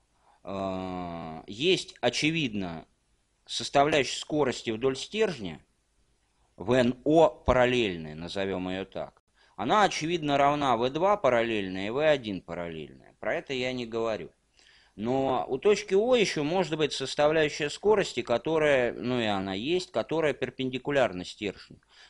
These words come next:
То есть на самом деле скорость точки О, она направлена как-то вот так, вот как я вот щас мышкой провожу, примерно так. На следующем рисунке это будет видно. То есть у неё тоже две составляющие есть, перпендикулярная и параллельная стержню.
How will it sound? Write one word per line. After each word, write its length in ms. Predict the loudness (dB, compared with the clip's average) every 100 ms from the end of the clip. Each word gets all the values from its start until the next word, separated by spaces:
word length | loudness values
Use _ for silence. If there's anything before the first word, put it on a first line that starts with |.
| -14
То 60 |
есть 120 | -8
на 100 | -4
самом 280 | 0 0 0
деле 240 | 0 0 0
скорость 480 | 2 2 2 0
точки 320 | -2 -2 -2 -2
О, 220 | 2 4
она 160 | 2
направлена 500 | 0 -2 0 0 0
как-то 360 | -4 -6 -2 0
вот 380 | 0 -2 -10 -12
так, 260 | 0 0 0
вот 160 | -12 -10
как 220 | -10 -8
я 80 | -8
вот 120 | -8
щас 240 | -14 -10
мышкой 380 | -8 -8 -8 -12
провожу, 500 | -6 -4 -2 -2 -6
примерно 520 | -6 -6 -4 -6 -6
так. 240 | -6 -6 -6
На 100 | -6
следующем 400 | -6 -6 -8 -10
рисунке 460 | -10 -10 -12 -14
это 160 | -16 -14
будет 260 | -12 -12
видно. 280 | -10 -12 -12 _ -20 -20 -20 -20 -20 _ _ -6
То 80 |
есть 160 | -4 0
у 20 |
неё 140 | 2 6
тоже 260 | 6 4
две 160 | 4 2
составляющие 680 | 0 2 4 4 2 -2 -8
есть, 120 | -2
перпендикулярная 920 | -4 -2 -4 0 2 4 4 2 -2
и 20 |
параллельная 600 | 0 0 2 -2 -4 -6
стержню. 520 | -10 -12 -12 -12 -20